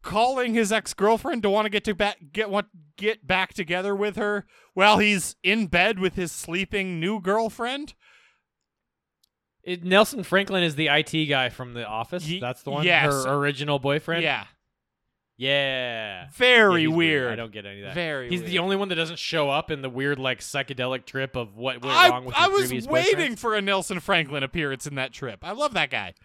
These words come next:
Speaker 2: That would have been a great little, like, spot thing for him. I mean, it's already a weird role. This movie's full of weird roles. Let's talk about Ray Wise a-,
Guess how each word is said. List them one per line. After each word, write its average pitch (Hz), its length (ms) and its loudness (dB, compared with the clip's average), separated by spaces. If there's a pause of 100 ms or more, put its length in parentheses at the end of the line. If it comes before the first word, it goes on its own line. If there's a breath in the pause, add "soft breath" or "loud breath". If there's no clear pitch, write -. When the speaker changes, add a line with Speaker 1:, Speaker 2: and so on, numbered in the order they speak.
(260 soft breath)
Speaker 2:
That 240 160 8
would 330 80 10
have 427 60 6
been 359 180 2
a 247 40 -14
great 202 400 -2
little, 226 280 -4
like, 196 220 -2
spot - 640 -6
thing 123 320 -8
for 120 200 -12
him. 113 460 -10
I 131 80 -10
mean, 175 120 0
it's 190 120 -4
already 294 240 0
a 165 60 -2
weird 147 340 -4
role. 123 400 -2
This 190 180 -6
movie's 403 280 0
full 156 280 -2
of 113 60 -10
weird 117 240 -6
roles. 110 400 -4 (320 loud breath)
Let's - 140 -2
talk 466 120 0
about 185 220 -2
Ray 175 180 2
Wise 127 600 0 (920)
a-, 180 40 0